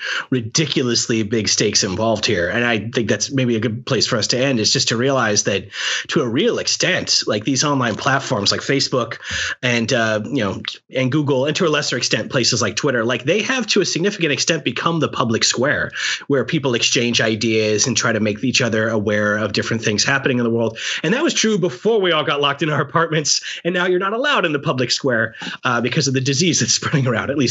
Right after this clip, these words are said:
up to a point. So that might be a good point for us to, uh, wrap up on. You need to realize the ridiculous,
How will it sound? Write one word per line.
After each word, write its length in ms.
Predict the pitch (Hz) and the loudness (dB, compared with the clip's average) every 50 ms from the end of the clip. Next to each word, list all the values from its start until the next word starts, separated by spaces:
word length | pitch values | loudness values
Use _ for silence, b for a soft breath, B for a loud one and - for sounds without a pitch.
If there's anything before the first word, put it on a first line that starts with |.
| - | 0
up 140 | 127 117 113 | -2 -2 0
to 140 | - - 104 | -2 0 0
a 60 | 87 | -2
point. 340 | 87 - 113 107 92 - B B B B B B B B | -2 -2 -2 0 0 -2 B B B B B B B B
So 100 | - 180 | 0 0
that 80 | 220 - | 0 2
might 160 | 208 202 170 | 0 0 0
be 220 | 190 180 170 156 | 0 2 2 2
a 280 | 160 156 147 143 139 139 | 2 0 2 2 2 2
good 200 | 131 156 139 143 | 0 0 -2 -2
point 180 | - 160 135 135 | -2 -2 -2 -2
for 140 | - 143 | 0 0
us 160 | 123 117 - - | 0 0 0 0
to, 240 | - 139 123 127 | 0 0 0 0
uh, 180 | 123 120 117 113 | 0 0 0 0
wrap 260 | 113 120 123 127 127 | 0 0 0 0 0
up 200 | 131 127 127 - | -2 -2 0 0
on. 180 | 135 113 107 110 | 0 0 0 0
You 100 | 123 131 | 0 0
need 60 | 131 | 0
to 60 | 123 | 0
realize 460 | 113 127 139 135 127 120 117 107 - | 0 2 2 2 2 2 0 0 0
the 180 | - 123 110 107 | 0 0 0 0
ridiculous, 920 | 95 104 110 90 - - 143 - - 127 113 104 98 - - - - B | 0 -2 -4 -2 0 -2 0 0 0 0 0 0 0 0 0 -2 -2 B